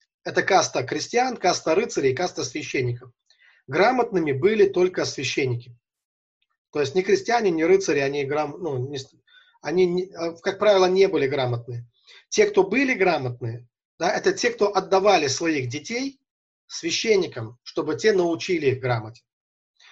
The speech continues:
Священники переписывали книги, э, делали изобретения, открытия. Фосфор изобрели, кто-то, может, слышал, в монастыре.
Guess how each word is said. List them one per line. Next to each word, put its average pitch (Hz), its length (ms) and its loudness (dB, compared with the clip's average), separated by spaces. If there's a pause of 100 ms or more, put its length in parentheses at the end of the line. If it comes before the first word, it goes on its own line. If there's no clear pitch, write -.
(120)
Священники 226 640 -4
переписывали 185 680 2
книги, 135 560 -6 (720)
э, 160 400 2
делали 208 480 4
изобретения, 175 800 2
открытия. 151 540 -2
Фосфор 170 420 -2
изобрели, 143 380 -4
кто-то, 123 180 -8
может, 131 240 -6
слышал, 123 260 -6
в 120 40 -4
монастыре. 123 580 -4